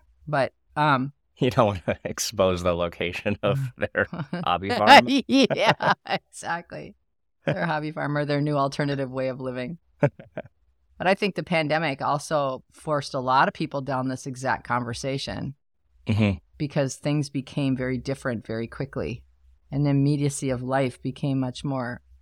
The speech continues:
Speaker 1: um,
Speaker 2: Hmm.
Speaker 1: in, in the forefront of conversation and not in a way that you could hide it. You know, I
Speaker 2: Mm-hmm.
Speaker 1: think that we can avoid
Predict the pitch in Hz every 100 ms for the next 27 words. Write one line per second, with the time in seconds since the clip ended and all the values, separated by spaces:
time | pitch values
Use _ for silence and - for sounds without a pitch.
0 | - 127 120 110 90 - - - _ _
1 | 143 143 127 160 143 - 147 139 143 123
2 | - - 127 120 - _ - 135 127 -
3 | 123 - 151 151 - 135 131 127 - _
4 | _ _ _ _ - 165 160 156 147 147
5 | 143 143 139 135 139 127 139 127 117 -
6 | - _ _ _ _ 147 143 143 160 165
7 | 143 151 151 139 131 - - 127 131 131
8 | 147 156 156